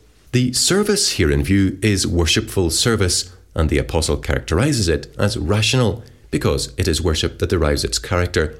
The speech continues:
as acceptable to God from the fact that it enlists our mind, our reason,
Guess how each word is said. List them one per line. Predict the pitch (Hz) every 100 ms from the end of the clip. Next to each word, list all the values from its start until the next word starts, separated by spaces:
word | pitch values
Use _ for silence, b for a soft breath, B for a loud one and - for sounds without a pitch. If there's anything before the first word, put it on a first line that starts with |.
| -
as | -
acceptable | - - 135 - - -
to | -
God | 95 87 85 85 B B
from | 107
the | 87
fact | - 87 80 -
that | 110
it | 110 107 -
enlists | 87 80 78 - -
our | 87 85
mind, | 92 107 107 107 110 B B B -
our | 90 90
reason, | 95 110 110 107 92